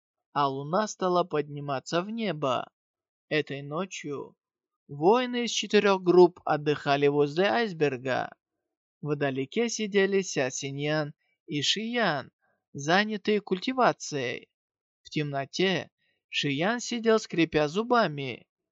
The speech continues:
а выражение его лица было ужасно отвратительным. «Ты выдержишь это?» осторожно спросила Ся Синьян.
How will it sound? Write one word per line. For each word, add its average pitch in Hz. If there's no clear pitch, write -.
а 139
выражение 165
его 180
лица 156
было 208
ужасно 156
отвратительным. 156
«Ты 233
выдержишь 247
это?» 185
осторожно 226
спросила 165
Ся 151
Синьян. 226